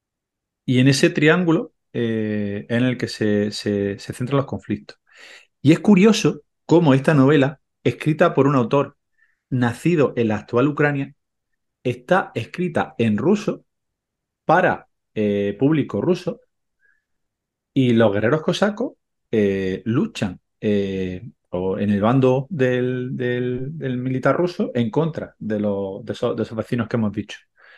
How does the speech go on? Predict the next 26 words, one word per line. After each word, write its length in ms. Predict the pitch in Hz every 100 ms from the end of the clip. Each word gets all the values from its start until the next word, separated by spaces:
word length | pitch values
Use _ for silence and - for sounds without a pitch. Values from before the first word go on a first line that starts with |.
| _ _ _ _ -
Y, 300 | 123 117 113
y 60 |
cómo, 360 | 104 135 156 180
eh, 360 | 139 135 - 123
eh, 140 | - - -
eh, 320 | 123 113 120 -
esa 260 | 127 139
situación 400 | 147 143 151 160
ahora, 260 | 147 160 175
y, 40 |
y 20 |
se 320 | 139 - - 110
alaba 440 | 127 143 151 143
a 80 | 139
tanto 240 | 143 139
al 100 | 135
imperio 200 | 135 139
ruso, 420 | 135 175 - 185
a 40 | 156
la 120 | 127
tradición 460 | 120 107 104 139 135
rusa, 480 | 175 175 175 180
a, 560 | 208 127 60 - 120 117
a, 120 | 110 -
a 140 | 110
que, 360 | - 110 110